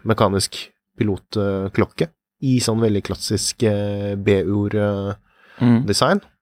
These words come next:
Speaker 1: Og det tenker jeg er bra, kan være bra kjøp. Eh, da får man jo liksom, og det som er litt morsomt med Laco, det er jo også, det, Laco er jo også en av de opprinnelige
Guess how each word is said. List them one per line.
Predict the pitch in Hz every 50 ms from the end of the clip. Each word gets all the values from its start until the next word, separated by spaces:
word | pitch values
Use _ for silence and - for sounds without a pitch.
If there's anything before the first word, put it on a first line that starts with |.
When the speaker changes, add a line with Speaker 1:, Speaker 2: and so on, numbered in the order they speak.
| _ _ _ _ _ _ _ _ _ _ _ _ _ _ _ _ _ _ - -
Speaker 1:
Og | 120 151
det | 180 175 -
tenker | - 165 123 - 107
jeg | 101
er | 101
bra, | 95 - 90 85 85 87 87 87 90 - - - - _ _ _ _ _ _ _ _ _ _ _ _ _ - -
kan | - 127 110
være | 104 104 92
bra | 82 92 87 85
kjøp. | - - - - - - - _ _ _ _ _ _ _ _ _ - _ _ _ _ - - _ _ _ _ _ _ _ _ -
Eh, | 104 104 98 101 101 98 95 98 98
da | 101 123 127
får | - - 107 92
man | 92 98
jo | 104 107
liksom, | 110 104 - 98 101 104
og | 104 104 104 104 98
det | 101 95
som | - 110
er | 101
litt | 104 120
morsomt | 113 - - - 92 87
med | 95 104 95
Laco, | 90 80 - - 113
det | 110 113
er | 104 98
jo | 95 95
også, | 92 - - 98 95 95 90 87 - - - _ _ _ _ - - _ _ _ _ - - - - _ _ -
det, | - - 104 98 85 80 82 101
Laco | 107 92 - - 117
er | 107 98 101
jo | 95
også | 90 - - - -
en | 92 87 82
av | 87 90
de | 95
opprinnelige | 95 90 - 98 90 85 85 85 85 92 92 92 95 95 95 95 92 95 92